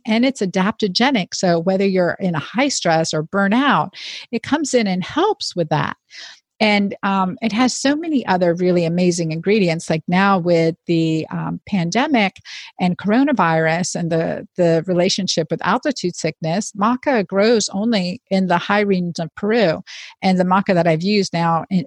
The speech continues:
for ten years in my formula is from those high regions,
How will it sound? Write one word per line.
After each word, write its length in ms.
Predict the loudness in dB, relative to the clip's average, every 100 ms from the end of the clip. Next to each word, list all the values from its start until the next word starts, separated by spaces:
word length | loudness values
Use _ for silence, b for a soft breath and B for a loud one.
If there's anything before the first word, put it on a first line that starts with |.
| -2
for 100 | -2
ten 320 | 0 0 2
years 300 | 0 0 -2
in 80 | -4
my 160 | -4 -2
formula 520 | -2 0 2 0 0
is 180 | -2 -2
from 220 | -2 0
those 240 | 0 0
high 160 | 0 2
regions, 640 | 2 0 0 -2 -4 -8